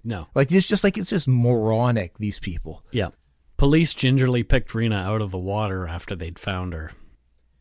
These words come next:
Speaker 1: They transported her body for autopsy. Rena had clearly been savagely beaten. There was bruising and swelling under both eyes. Her cheeks were black and blue. Rena's lip was split open badly.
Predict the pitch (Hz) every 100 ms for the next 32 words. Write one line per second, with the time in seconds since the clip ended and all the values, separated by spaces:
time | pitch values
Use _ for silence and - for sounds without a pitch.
0 | _ - 123 - 135 143 147 - 147 147
1 | 143 113 104 104 95 104 87 95 - 90
2 | 82 - 87 - - _ _ _ _ _
3 | - 120 127 120 113 98 - 147 131 120
4 | 101 90 - 107 98 95 90 85 87 104
5 | 117 85 80 - - - _ _ _ _
6 | _ - 135 131 110 - 120 135 135 139
7 | 120 - 131 113 104 104 101 95 113 110
8 | 110 92 87 90 - - - - - -
9 | 117 143 143 - 120 101 95 101 101 92
10 | 90 78 92 - - 117 139 120 110 139
11 | - 127 - 117 113 107 - 95 90 87
12 | 85 82 87